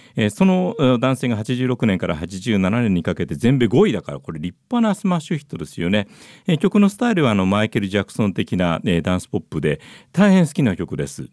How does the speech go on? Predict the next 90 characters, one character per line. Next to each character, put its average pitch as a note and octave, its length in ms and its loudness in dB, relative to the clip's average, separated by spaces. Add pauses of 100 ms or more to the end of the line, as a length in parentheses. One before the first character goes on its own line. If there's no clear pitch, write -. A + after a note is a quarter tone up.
(320)
え A#2 60 0
ー、 - 20 -6
こ - 80 -2
れ G3 100 2
あ F3 80 0
の、 E3 220 2
バ D3+ 180 0
ー E3+ 60 0
ジ E3+ 100 -2
ン D#3+ 80 0
テ D#3+ 160 0
ン C#3 80 0
と - 120 -4
い F2 100 2
う - 20 2
レ F2+ 120 4
ー - 20 0
ベ E2+ 100 0
ル F2 80 -2
か E2+ 140 -2
ら E2 80 0
発 D#2+ 240 -4
売 E2+ 100 2
に D#2 80 2
な D#2 80 0
っ D#2 60 -6
て - 100 -8
い C#2+ 80 -4
て、 D2+ 240 0
当 D#2+ 160 -4
時 D2 100 -4
日 C#2 160 -4
本 E2 180 -2
で C#2+ 100 -2
は C#2 120 -4
東 C3+ 180 0
芝 C3 180 0
イ B2+ 80 0
ー B2+ 100 2
エ A#2+ 60 2
ム G#2+ 120 2
ア E2+ 80 2
イ D2+ 60 -2
と - 100 -12
い C#2+ 40 -8
う C#2 40 -10
会 C#2+ 160 -8
社 - 120 -8
が D2 80 -4
出 D2 100 -6
し - 80 -12
て - 80 -10
い C#2 80 -6
ま C#2 80 -4
し - 60 -10
た - 80 -12
か - 100 -14
ら、 C#2 140 -12 (280)
お - 160 -10
そ - 140 -8
ら D3 140 0
く B2 80 2
ね、 B2+ 200 4
バ G#2+ 200 0
ー - 20 -2
ジ A2 120 -2
ン G#2+ 60 -2
系 A2+ 180 -2
列 G2+ 180 -4
で - 100 -8
い F2 140 -2
う E2 80 -4
と、 F2+ 480 0
知 - 140 -6
り F#2 120 2
合 F#2 120 0
い F2+ 40 0
の F2 340 -2
デ D#2+ 100 -6
ィ - 20 -2
レ D#2+ 60 -4
ク D2+ 60 -14
タ E2 180 -2
ー - 20 -6
担 F2 200 -4
当 F2+ 140 -4
し - 60 -14
て - 100 -8
い D#2 60 -4
た、 D2+ 340 -6